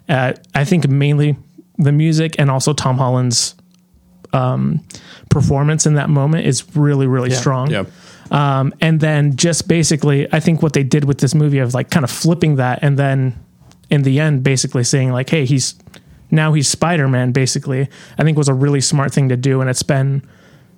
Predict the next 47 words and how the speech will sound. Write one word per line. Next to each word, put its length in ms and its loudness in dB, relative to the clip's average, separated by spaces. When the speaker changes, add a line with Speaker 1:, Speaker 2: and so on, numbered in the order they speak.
Speaker 1:
my 160 0
biggest 320 0
criticism 560 0
about 220 -2
the 80 -2
Spider-Man 440 -2
movies 420 -2
up 160 -2
to 100 0
this 160 -2
point. 400 -4
Um, 440 0
and 160 2
so 120 2
that's 220 -2
why, 240 -2
one 160 2
of 40 0
the 60 0
reasons 260 0
why 120 0
I 40 -2
really 400 0
like 180 -2
this 160 -2
movie 260 0
is 120 -2
because 340 -4
they've 160 -2
kind 240 -2
of 100 -2
set 220 0
up, 220 -4
uh, 320 -2
it's 140 0
almost 260 0
like 160 -2
s-, 80 -8
the 140 2
Spider-Man 500 0
origin 400 0
story 360 0
I've 100 -2
been 160 2
waiting 360 0
for, 360 -6
Speaker 3:
Right. 300 -4